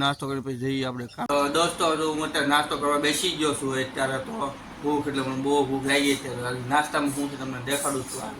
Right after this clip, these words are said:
નાસ્તામાં છે આપણે તળેલી ભાખરી છે ને દૂધ ને ભજીયા છે. તો અત્યારે આ ત્રણ એમ ખાઈ એટલે મજા પડે એવું જોરદાર લાગે. વાહ, વાહ, એટલે મજા આવે.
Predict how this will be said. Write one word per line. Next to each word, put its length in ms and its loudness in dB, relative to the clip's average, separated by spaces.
નાસ્તામાં 480 -2
છે 100 0
આપણે 340 4
તળેલી 500 6
ભાખરી 500 6
છે 120 6
ને 120 6
દૂધ 340 8
ને 80 4
ભજીયા 460 4
છે. 60 2
તો 320 4
અત્યારે 260 6
આ 120 2
ત્રણ 300 4
એમ 100 4
ખાઈ 200 6
એટલે 120 4
મજા 340 6
પડે 140 -2
એવું 220 -2
જોરદાર 480 0
લાગે. 220 2
વાહ, 220 2
વાહ, 100 -4
એટલે 200 -8
મજા 180 -2
આવે. 100 -2